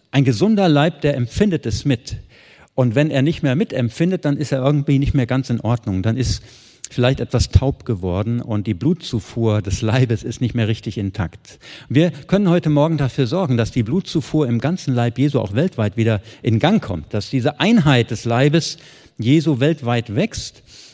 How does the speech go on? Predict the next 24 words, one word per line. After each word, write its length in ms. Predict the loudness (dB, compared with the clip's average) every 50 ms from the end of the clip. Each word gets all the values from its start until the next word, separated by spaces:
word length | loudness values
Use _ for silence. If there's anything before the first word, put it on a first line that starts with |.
| _ _ -4
indem 380 | -4 -2 2 2 2 2 2
wir 220 | 2 0 0 0 -2
uns 300 | -4 -4 -4 -4 -6 -6
auch 280 | -6 -6 -6 -6 -6
als 500 | -6 -4 -4 -4 -6 -10 -20 -20 -18 -12 -6
Mitglieder 680 | -2 0 0 2 0 0 -2 -4 -2 -2 0 0 0 -2
der 120 | -2 -4
verfolgten 880 | -4 -4 -6 -6 -4 -2 -2 -2 -2 -2 -6 -14 -10 -8 -6 -4 -4 -4
Gemeinde 560 | -2 -2 -2 -2 -2 -2 -4 -4 -4 -6 -8 -8
verstehen. 440 | -8 -8 -6 -2 -2 -2 -2 -2 -6 -12 _ -8
Es 160 | -8 -6 -4 -4
gibt 180 | -4 -4 -2
keine 400 | -2 0 0 2 2 0 -2 -4 -8 -16 -20 -20 -20 -20 -20 _ _ _ _
zwei 280 | -12 -4 0 2 2 4
Gemeinden, 420 | 4 4 4 4 4 4 2 0
es 100 | -2 -2
gibt 180 | -2 -2 -2 0
nur 240 | -2 -2 -2 -2
eine 220 | 0 0 2 2 2
Gemeinde, 420 | 0 0 0 0 0 0 -2 -2
das 160 | -2 -4 -4
ist 220 | -6 -8 -8 -6 -6
die 80 | -6
verfolgte 720 | -4 -4 -6 -6 -2 0 0 0 0 -2 -4 -4 -4 -4